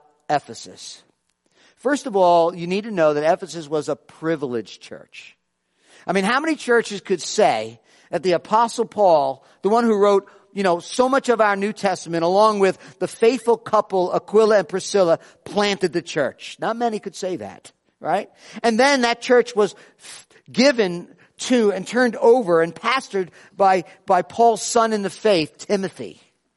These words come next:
How many churches can say that the Apostle Paul spent three years teaching in that church? Be like us, uh, "Sorry, Pastor Lou, uh, Paul's here. Um, w-, give him about three years, then you could, you could start preaching again,"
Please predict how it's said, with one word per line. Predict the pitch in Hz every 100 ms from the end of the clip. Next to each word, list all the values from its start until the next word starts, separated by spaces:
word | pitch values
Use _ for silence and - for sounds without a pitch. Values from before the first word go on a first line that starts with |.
| _ _ _ _ _ _ _ _
How | 202 254
many | 277
churches | - 269 254 -
can | - 214
say | - 233 226
that | 190 185
the | 185
Apostle | - 202 226 220
Paul | 202 214 202
spent | 202 - 190 175 _
three | 180 220
years | 262 240 220 262 240 147 127 - - - _ _ _ _ _ -
teaching | - 262 202 170 147
in | - 165
that | 160 151 -
church? | - 120 - - - _ _ _ _
Be | 143
like | 143 135
us, | 151 143 -
uh, | - 131
"Sorry, | 123 151 139
Pastor | 123 127 123 123
Lou, | 127 139 135
uh, | 123 117
Paul's | - 165 165
here. | 170 170 165 _ - _ -
Um, | 110 123 127 127 120 127
w-, | 139 - _ _
give | - 160
him |
about | 139 120
three | - 127
years, | 120 107 101
then | 117
you | 120
could, | 113 107 _ _
you | 123
could | 120
start | - 113 -
preaching | 113 - 104
again," | 98 95